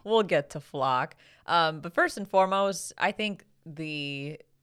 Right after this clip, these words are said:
the focus here, not the whole focus, but a big part of the focus of this, this episode is Jean. Like, Jean is struggling with who he used to be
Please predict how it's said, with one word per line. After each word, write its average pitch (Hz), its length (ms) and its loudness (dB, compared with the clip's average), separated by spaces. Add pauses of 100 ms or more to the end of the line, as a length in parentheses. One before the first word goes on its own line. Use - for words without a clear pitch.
the - 540 -16
focus 180 520 0
here, 156 520 -6
not 170 120 -16
the 139 80 -16
whole 135 220 -6
focus, - 420 -10
but 160 120 -4
a 160 60 0
big 196 260 -2
part 170 180 2
of 160 60 -2
the 151 60 -4
focus 151 300 -8
of 135 80 -14
this, 143 220 -16
this 156 160 -10
episode 139 380 -6
is 127 180 -12
Jean. 123 340 -6 (360)
Like, 170 160 -4
Jean 202 300 4
is 202 220 -2
struggling 175 800 0 (400)
with 180 200 -6
who 175 160 -4
he 175 140 -8
used 131 400 -8
to 175 60 -8
be 180 360 -6